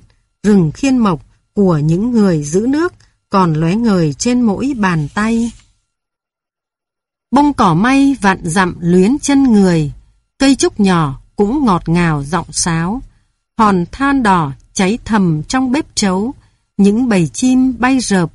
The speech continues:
mái nhà cong, chiếc võng tay lấp lánh vầng trăng, những ống điếu khói bay trắng xóa, những sông lớn ầm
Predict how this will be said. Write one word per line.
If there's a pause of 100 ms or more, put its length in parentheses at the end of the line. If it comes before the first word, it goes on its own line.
mái
nhà
cong, (440)
chiếc
võng
tay (120)
lấp (120)
lánh
vầng
trăng, (440)
những
ống
điếu
khói
bay
trắng
xóa, (460)
những
sông
lớn
ầm